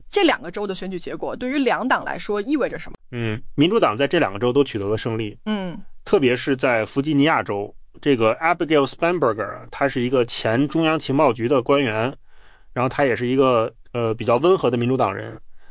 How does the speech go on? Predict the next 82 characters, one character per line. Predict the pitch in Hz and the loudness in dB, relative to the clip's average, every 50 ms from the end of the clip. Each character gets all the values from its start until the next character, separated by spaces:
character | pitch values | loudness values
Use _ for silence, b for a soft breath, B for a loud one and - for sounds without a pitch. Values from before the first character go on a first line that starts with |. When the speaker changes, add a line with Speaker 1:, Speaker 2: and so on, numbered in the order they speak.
| - - - - | -16 -16 -16 -12
Speaker 2:
他 | - - 180 180 - | -2 0 2 2 2
在 | - 202 160 143 | 2 2 2 2
这 | 147 | 2
个 | 123 | 0
弗 | 110 - 147 | 0 -2 -2
吉 | 143 156 | 0 2
尼 | 143 165 | 2 2
亚 | 165 143 | 2 0
州 | 131 123 | 0 0
的 | 127 | -2
胜 | 117 - 143 131 | -2 -2 -2 0
利 | 127 123 | 0 0
啊， | 113 107 98 | 0 0 -2
其 | - - 135 | -2 0 2
实 | 135 143 139 | 2 4 2
是 | - - 131 117 110 | 2 2 2 2 2
非 | 107 - 143 | 2 2 0
常 | 131 123 110 | 0 0 0
关 | 113 123 117 120 | 2 2 2 2
键 | 127 127 117 107 | 2 0 0 0
的， | 104 98 98 113 | -2 -6 -6 -4
因 | 131 135 | -2 0
为， | 135 131 135 143 b b b b b b b b - | 2 2 2 0 b b b b b b b b -4
呃， | 117 110 | -2 -2
弗 | 110 - 151 | 0 0 0
吉 | 151 165 | 2 4
尼 | 160 156 165 | 4 4 4
亚 | 151 135 | 4 2
州 | 127 139 139 147 | 2 2 2 2
一 | 156 143 | 2 0
直 | 123 127 127 | 0 2 2
都 | 123 143 143 | 4 4 2
是 | 127 - | 2 0
一 | 131 117 117 127 | 0 0 0 2
个， | 123 139 127 120 110 | 2 4 4 4 2
呃， | 104 117 113 113 110 107 113 131 | 2 0 -2 -2 -2 -4 -4 -2
摇 | 120 120 147 | 0 2 2
摆 | 185 151 110 | 2 2 0
州， | - 110 104 107 - - - | -2 -6 -10 -10 -14 -18 -10
而 | - 135 151 | -6 -4 -2
且 | 143 151 117 | 0 0 0
是 | - - 143 | 0 0 0
一 | 123 127 131 | 2 2 4
个 | 143 139 131 | 4 4 2
对 | 127 - - 147 131 | 2 2 2 2 2
于 | 117 120 131 | 4 2 0
经 | 127 - 170 180 190 | 2 4 4 4 4
济 | 180 170 143 139 | 4 4 4 4
议 | 131 113 | 4 4
题 | - 123 131 | 2 -2 0
非 | - 180 | 0 2
常 | 165 151 156 | 2 2 2
敏 | 151 139 117 127 | 2 4 4 4
感 | 170 180 135 107 | 2 2 0 0
的 | 107 | -4
一 | 104 | -8
个 | 104 101 | -10 -10
州。 | - 104 101 107 - - b b b b b b b b b | -8 -8 -10 -10 -12 -18 b b b b b b b b b
新 | - - 190 202 | -2 2 6 6
泽 | 202 208 | 6 6
西 | - - 226 220 | 4 2 0 2
州 | 185 165 143 | 4 4 6
呢， | 135 123 110 110 | 4 4 2 0
是 | - - 147 135 | 0 0 2 4
一 | 135 139 | 4 6
个， | 156 147 131 120 110 120 - - _ _ _ _ _ | 6 4 4 4 0 -2 -6 -12 _ _ _ _ _
呃， | - 123 120 117 | -2 0 0 2
民 | 113 127 143 | 2 4 4
主 | 180 185 | 6 6
党 | 151 110 127 | 4 2 0
一 | 180 180 147 | -2 -6 0
直 | 127 123 135 | 2 2 4
都 | 139 170 170 | 6 4 4
比 | 160 - 117 101 | 4 0 0 2
较 | 117 113 117 | 2 2 2
占 | 117 - 170 143 139 | 2 2 0 2 2
优 | 147 170 175 | 4 2 2
势 | 180 - - | 2 0 -2
的 | 135 104 92 | -2 -2 -4
州， | - 104 98 95 - - | -4 -6 -6 -8 -4 -2
但 | - 170 156 | 0 0 2
是， | 139 160 147 139 | 4 4 2 2